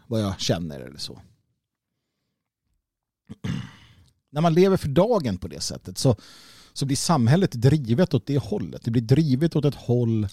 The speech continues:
där avsaknaden av högre värden blir påtaglig. Och det är där vi är idag. Och det går lite hand i hand med den här idén om att,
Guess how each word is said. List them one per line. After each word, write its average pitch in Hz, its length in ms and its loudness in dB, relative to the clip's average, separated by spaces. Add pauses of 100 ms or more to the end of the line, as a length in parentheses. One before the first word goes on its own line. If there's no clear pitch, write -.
(1500)
där 139 360 2 (1300)
avsaknaden 143 1000 4
av 110 140 0
högre 120 580 2
värden 120 520 -2
blir 98 120 -6
påtaglig. 123 800 -4
Och 110 60 -2
det 147 60 6
är 165 40 6
där 67 300 -6
vi 92 160 -6
är - 440 -4 (100)
idag. 104 540 -2 (1200)
Och 160 80 -6
det 175 60 4
går 247 200 6
lite 220 200 4
hand 120 260 4
i 117 40 2
hand 190 260 4
med 147 80 4
den 101 140 2
här 98 80 -2
idén 90 280 -6
om 98 80 -6
att, - 240 -12